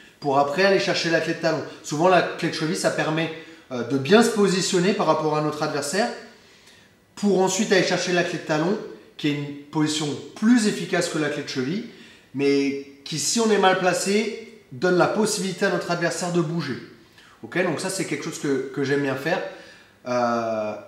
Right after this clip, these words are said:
quand j'attaque, euh, les chevilles. Je vous invite à consulter tous mes programmes qui sont sur fan de combat point com.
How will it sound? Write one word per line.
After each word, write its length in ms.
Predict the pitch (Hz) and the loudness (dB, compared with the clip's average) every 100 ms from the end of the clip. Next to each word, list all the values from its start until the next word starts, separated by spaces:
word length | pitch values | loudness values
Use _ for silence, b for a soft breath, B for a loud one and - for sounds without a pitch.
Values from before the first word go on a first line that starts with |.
| - | -4
quand 160 | 156 | -2
j'attaque, 440 | 147 143 139 151 151 | 2 2 2 -2 0
euh, 220 | 135 123 131 | -2 -2 -2
les 120 | 131 | -4
chevilles. 360 | - 139 113 - - - B B B B B B | -2 -4 -6 -10 -18 -20 B B B B B B
Je 60 | 147 | -6
vous 140 | 156 | 2
invite 240 | 175 208 202 | 4 6 4
à 60 | |
consulter 720 | 175 175 175 156 202 202 185 - | 4 2 0 -2 0 2 0 0
tous 80 | |
mes 120 | 214 202 | 4 4
programmes 520 | - 151 156 202 - | 2 2 4 2 0
qui 80 | 165 | -6
sont 180 | 165 | -4
sur 260 | 165 - 156 | -4 -2 -2
fan 280 | - 208 202 | 0 -2 2
de 80 | 175 | 2
combat 260 | 175 165 | 2 0
point 200 | 170 151 | 2 0
com. 300 | 143 170 190 | 2 2 2